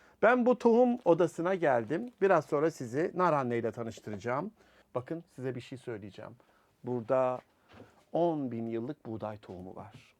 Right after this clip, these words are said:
On bin yıllık. Anadolu bu kadar zengin. Anadolu bu kadar güçlü. Bunca tohum burada boş yere korunmuyor. Onların bir koruyucusu var.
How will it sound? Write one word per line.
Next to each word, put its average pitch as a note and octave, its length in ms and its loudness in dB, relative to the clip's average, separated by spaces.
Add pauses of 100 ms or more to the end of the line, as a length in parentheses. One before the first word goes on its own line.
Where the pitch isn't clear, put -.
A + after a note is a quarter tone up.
On D3 380 -10
bin A#2 180 -8
yıllık. F#2 540 -12
Anadolu A2+ 380 -8
bu B2 60 -14
kadar F#2+ 280 -10
zengin. F2+ 400 -18 (380)
Anadolu B2 380 -6
bu A2 60 -10
kadar G#2+ 300 -10
güçlü. G2+ 400 -14 (800)
Bunca A3+ 480 2
tohum C3 440 -4 (400)
burada C#3+ 320 -2
boş C#3+ 280 -8
yere C3 160 -4
korunmuyor. G#2+ 540 -8 (580)
Onların C#3 380 -2
bir D#3+ 60 -4
koruyucusu C3 600 -2
var. G2+ 180 -8